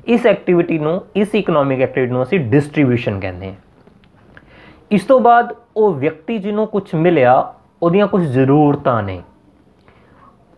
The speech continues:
ਉਹ ਸੀਮਿਤ ਜ਼ਰੂਰਤਾਂ ਨੇ, ਸਾਧਨ ਸੀਮਿਤ ਨੇ, ਜਿੰਨੀ ਕੁ ਉਹਨੂੰ ਪੈਸੇ ਮਿਲੇ salary ਦੇ। ਇੱਕ example ਲੈ ਰਿਹਾ ਮੈਂ,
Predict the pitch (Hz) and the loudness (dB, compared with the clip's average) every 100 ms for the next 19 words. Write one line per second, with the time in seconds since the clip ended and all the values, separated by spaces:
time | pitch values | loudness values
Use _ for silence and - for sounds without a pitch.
0 | _ - 220 - 226 208 202 196 151 156 | _ -2 -2 2 2 4 2 2 2 2
1 | 165 160 170 160 165 165 - 131 143 151 | 2 4 2 2 -2 -2 2 2 2 -2
2 | 147 135 127 135 135 143 123 120 127 135 | -4 -4 -2 -2 -2 -2 -2 -2 -2 -2
3 | 131 131 143 123 104 143 160 196 165 120 | -2 -2 -2 -2 -2 -2 -2 0 -2 0
4 | 139 107 107 113 139 170 123 185 190 190 | 0 0 -2 -4 -4 -4 0 0 0 0
5 | 165 160 147 | 0 0 -4